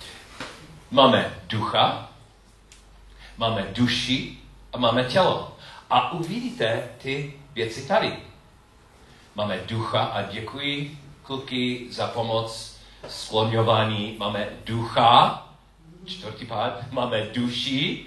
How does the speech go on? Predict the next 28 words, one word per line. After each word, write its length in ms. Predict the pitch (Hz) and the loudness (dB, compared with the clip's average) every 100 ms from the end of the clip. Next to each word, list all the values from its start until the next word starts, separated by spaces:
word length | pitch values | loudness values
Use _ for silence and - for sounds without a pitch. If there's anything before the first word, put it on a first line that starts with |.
| - - | -18 -16
čtvrtý 400 | - 104 107 113 | -14 -14 -12 -4
pád 280 | 110 113 110 | -2 0 -2
a 80 | |
máme 260 | 107 101 104 - | -4 -2 -4 -4
tělo. 320 | 95 87 78 - - - - - - - - - - - - - - - - - - - - - - - | -4 -4 -6 -14 -20 -20 -20 -20 -20 -20 -20 -20 -20 -20 -20 -20 -20 -20 -20 -20 -20 -20 -20 -20 -20 -18
Duch, 580 | - 139 127 - - - - 104 | -8 -4 -4 -6 -12 -16 -12 -8
náš 280 | 113 - - | -8 -8 -8
duch, 220 | 123 117 | -8 -8
co 160 | - 110 | -8 -8
je? 300 | 107 98 - - - - - - - - - - - - - - | -6 -6 -8 -16 -20 -20 -20 -20 -20 -20 -20 -20 -20 -20 -20 -10
Naš-, 280 | 107 - - - - | -8 -8 -12 -18 -12
naše 240 | 107 131 | -10 -8
duše, 600 | - 120 139 120 98 82 | -8 -4 -2 -2 -4 -8
co 120 | - 98 | -12 -12
je? 260 | 90 80 - - - - - - | -12 -12 -16 -20 -20 -20 -18 -16
M-, 120 | - | -4
můžu 320 | 147 175 285 | 0 2 4
vás 360 | 233 175 - - | 6 4 2 -8
ukázat, 540 | 131 139 123 127 127 | -8 -2 0 2 0
že 200 | - 113 113 | 0 -4 -2
je, 160 | 127 127 | -4 -4
je 100 | 131 | -6
biblický 600 | 151 151 - 151 - 156 | -4 -2 -2 -2 -2 0
nápad. 300 | 143 - - | 2 0 0
Ne, 120 | 156 | 0
ne, 180 | 151 - | 2 0
ne, 220 | 151 151 | -2 -4
ne, 200 | 147 147 | -4 -6